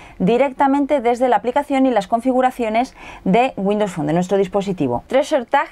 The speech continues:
es súper pequeñito, tan solo treinta milímetros de lado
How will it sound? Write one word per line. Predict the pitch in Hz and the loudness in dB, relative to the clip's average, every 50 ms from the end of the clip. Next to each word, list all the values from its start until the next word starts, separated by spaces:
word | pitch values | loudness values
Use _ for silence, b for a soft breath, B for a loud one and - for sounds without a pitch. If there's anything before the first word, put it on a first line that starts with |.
| - | -4
es | - 226 277 277 - - | -2 -2 -2 -2 -4 -14
súper | - - - 294 285 302 277 254 - | -10 -4 -2 -2 0 0 -2 -2 -2
pequeñito, | - 208 202 202 190 160 143 - 143 - - B B B B B B | -4 -2 -2 0 -2 -2 -2 -2 -4 -6 -6 B B B B B B
tan | 214 208 214 | 0 0 0
solo | 208 185 285 285 302 320 339 349 370 392 b b b b b b b b - - | -2 -2 0 0 2 2 2 0 0 -2 b b b b b b b b -12 -2
treinta | - 214 233 269 311 339 349 339 285 - 320 320 330 - _ - | 0 0 2 2 2 0 0 -2 0 0 0 0 -2 -8 _ -4
milímetros | 185 185 185 185 190 214 277 302 285 285 269 262 269 269 277 269 - - | 0 0 2 2 2 0 0 0 0 0 -2 0 0 0 0 -2 -4 -4
de | - 185 170 190 202 | -4 0 2 2 2
lado | 240 226 170 131 120 - | 2 2 -2 -2 -6 -12